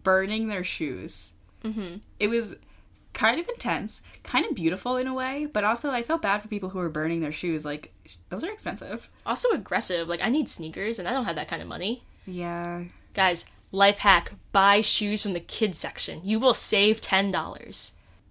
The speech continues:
Speaker 1: Fun fact, Jillian is tiny. <laughs> I wear size ten women's. You're not gonna find me in the kids section. <laughs> And on one hand, I, in a way, I think it's legitimate to say that you want to boycott New Balance after this statement,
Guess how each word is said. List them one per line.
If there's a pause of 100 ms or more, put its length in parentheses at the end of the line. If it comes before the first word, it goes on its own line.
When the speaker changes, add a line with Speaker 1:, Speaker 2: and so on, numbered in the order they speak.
(140)
Speaker 1:
Fun
fact, (280)
Jillian
is
tiny.
<laughs> (1160)
I
wear
size (160)
ten
women's.
You're
not
gonna
find
me
in
the
kids
section.
<laughs> (1700)
And (320)
on
one
hand, (100)
I, (640)
in
a
way,
I
think
it's
legitimate
to
say
that
you
want
to
boycott
New
Balance
after
this
statement,